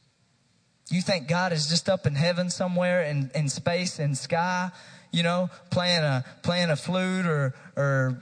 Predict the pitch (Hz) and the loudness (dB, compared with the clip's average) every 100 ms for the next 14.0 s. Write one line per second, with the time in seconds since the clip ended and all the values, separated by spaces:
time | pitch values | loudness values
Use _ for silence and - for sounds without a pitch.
0 | 139 113 143 160 160 160 156 151 - - | -6 -4 0 2 2 0 -2 -4 -6 -14
1 | - 165 165 156 151 165 170 170 170 160 | -4 -2 -2 -2 -2 -2 0 0 0 0
2 | 165 160 165 180 190 - - - - - | -2 0 0 0 -2 -6 -10 -12 -18 -20
3 | _ _ _ _ _ - _ - - _ | _ _ _ _ _ -20 _ -20 -20 _
4 | _ _ _ _ _ - - _ _ _ | _ _ _ _ _ -20 -20 _ _ _
5 | _ _ _ 147 143 165 185 160 156 170 | _ _ _ -2 -2 0 0 2 2 2
6 | 170 - 165 165 175 170 170 170 170 151 | 0 2 0 0 -2 -2 0 -2 -4 -2
7 | 147 147 151 156 147 139 156 - 160 - | -2 0 -2 -2 -2 -2 -2 -2 -6 -4
8 | 147 151 143 - 147 143 147 - 156 143 | -4 -2 -4 -4 -2 0 -2 -4 -4 -2
9 | 143 147 - - _ _ _ _ _ _ | -2 -4 -10 -20 _ _ _ _ _ _
10 | _ _ _ _ _ _ _ - 123 175 | _ _ _ _ _ _ _ -4 -2 -2
11 | 135 - - _ _ _ _ - - - | -8 -16 -20 _ _ _ _ -20 -20 -20
12 | - _ _ _ _ - - _ - - | -20 _ _ _ _ -20 -20 _ -16 -16
13 | - 135 - 143 160 165 143 139 127 | -6 -6 -2 0 0 -2 0 0 0